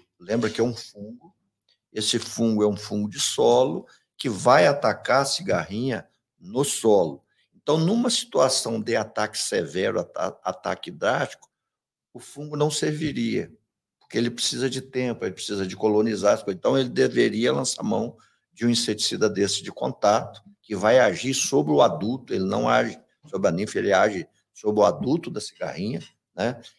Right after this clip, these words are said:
E, no caso do fungo em si,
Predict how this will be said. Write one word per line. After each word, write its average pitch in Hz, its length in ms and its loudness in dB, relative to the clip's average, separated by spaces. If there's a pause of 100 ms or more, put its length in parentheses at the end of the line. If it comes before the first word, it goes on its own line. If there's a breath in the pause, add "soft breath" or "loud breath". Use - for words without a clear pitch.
(360 soft breath)
E, 110 1000 2
no 135 320 -4
caso 120 680 4 (600)
do 131 440 2 (100)
fungo 143 640 -16
em 104 80 -14
si, 143 520 -4